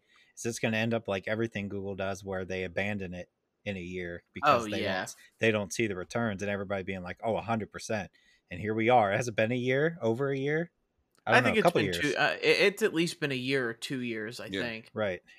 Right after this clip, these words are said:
Speaker 1: And here they are abandoning it, um, because they didn't see the return that they wanted. So
Speaker 3: Yeah,
Speaker 1: go
Speaker 3: it
Speaker 1: figure.
Speaker 3: reminded, it reminded me when I used to watch, uh, Making the Band with, like,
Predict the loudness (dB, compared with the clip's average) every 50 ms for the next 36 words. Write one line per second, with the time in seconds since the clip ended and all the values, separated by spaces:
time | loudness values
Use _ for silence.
0 | _ -4 -4 -2 0 2 2 4 4 6 6 6 6 6 4 4 2 2 2 2
1 | 0 -2 -4 -6 -8 -10 -12 -14 -16 _ _ _ -12 -10 -10 -8 -8 -10 -10 -10
2 | -8 -8 -8 -6 -4 -6 -6 -4 -6 -8 -8 -8 -8 -8 -8 -6 -6 -6 -6 -6
3 | -8 -8 -10 _ _ _ -12 -10 -10 -8 -6 -6 -4 -4 -6 -8 -8 -8 -8 -8
4 | -8 -8 -10 -10 -12 -14 -16 -18 _ _ _ _ _ _ -14 -12 -12 -14 -18 _
5 | _ _ _ _ -8 -6 -6 -4 0 2 2 2 4 4 2 2 2 0 -4 -10
6 | -16 -20 -20 -20 _ 0 2 4 4 4 4 2 2 2 0 0 2 2 2 2
7 | 0 0 -2 2 4 4 4 4 2 2 2 2 2 2 2 2 0 0 0 0
8 | 0 0 0 0 2 2 4 4 4 2 0 -2 -4 -10 _ _ _ _ _ _
9 | _ -4 -4 -2 0 2 2 2 2 0 -4